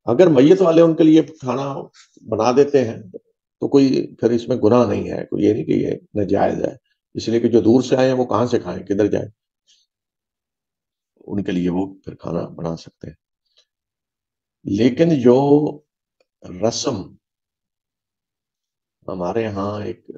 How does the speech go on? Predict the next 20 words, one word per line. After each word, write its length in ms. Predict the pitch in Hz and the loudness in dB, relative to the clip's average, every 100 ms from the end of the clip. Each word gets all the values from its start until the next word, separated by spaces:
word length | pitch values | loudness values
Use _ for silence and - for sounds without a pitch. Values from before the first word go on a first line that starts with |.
| - _ _ - | -20 _ _ -18
बन 240 | 87 101 | -12 -10
चुकी 320 | 104 107 110 110 | -10 -12 -4 -4
है, 420 | 92 92 92 - _ _ _ _ _ _ _ _ _ - | 0 0 -2 -6 _ _ _ _ _ _ _ _ _ -10
जिसे 340 | 104 - 101 101 101 98 98 - _ _ _ _ _ _ _ _ _ _ _ _ _ _ _ _ | -8 -4 -2 0 0 -2 -4 -8 _ _ _ _ _ _ _ _ _ _ _ _ _ _ _ _
कुलो 240 | 120 127 143 | 2 6 6
भी 160 | 135 | 4
शायद 400 | 127 120 120 - - _ _ - 98 - _ _ _ - | -2 -2 -2 -4 -16 _ _ -18 -18 -20 _ _ _ -20
इस 160 | 98 - | -20 -14
तरह 100 | 107 | -14
का 120 | 107 | -14
कोई 160 | 98 98 | -10 -4
नाम 220 | 95 95 | -4 -4
रखा 200 | - 95 | -8 -2
हुआ 240 | 95 95 | -2 -2
है 60 | 90 | -6
पा-, 200 | - - | -8 -20
पाक 420 | - 65 - - - | -18 -20 -12 -12 -8
व 80 | 92 | -6
हिंद 140 | 87 | -6
में, 140 | 87 | -6